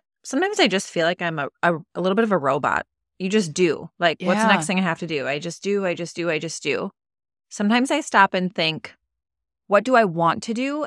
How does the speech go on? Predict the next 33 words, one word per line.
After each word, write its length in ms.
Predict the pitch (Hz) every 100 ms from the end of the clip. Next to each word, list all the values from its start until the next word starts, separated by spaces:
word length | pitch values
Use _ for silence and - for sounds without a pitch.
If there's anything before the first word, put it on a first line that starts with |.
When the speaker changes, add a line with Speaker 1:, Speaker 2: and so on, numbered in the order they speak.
| -
Speaker 1:
after 640 | 175 180 - 196 190 - _ _ _ -
my 240 | 180 175
children 480 | 175 180 160 170 180
don't 260 | 165 151 -
take 260 | 175 160
up 160 | 156 -
so 240 | - 151
much 220 | 143 147
of 100 | 165
my 200 | 165 135
time?" 560 | 139 151 127 - 170 233 _ _ _ _ _ _ _ _ _ _ _
But 160 | - 190 -
in 240 | 254 247
that, 320 | 190 170 165
I 140 | 175 175
know, 500 | 175 165 160 156 156 - _ _ _ _ _ _ _ _ _ _ _ _ _ _ _ -
uh, 60 | - _ _
when 240 | - 185 180
we 240 | 170 165 -
were 80 | 175
talking 320 | 175 165 170
about, 340 | 156 147 139 - _ _ _ _ _ _ _
you 120 | 170
know, 120 | 156
the 140 | - 160
content 540 | - 156 139 151 -
for 140 | - 143
this, 340 | 127 165 - -
it 160 | 175
was, 640 | 165 151 143 147 175 - - _ _ _ _ _ _ _
should 380 | - - 196 180
your 240 | 175 170
identity 760 | 160 156 160 151 135 131 123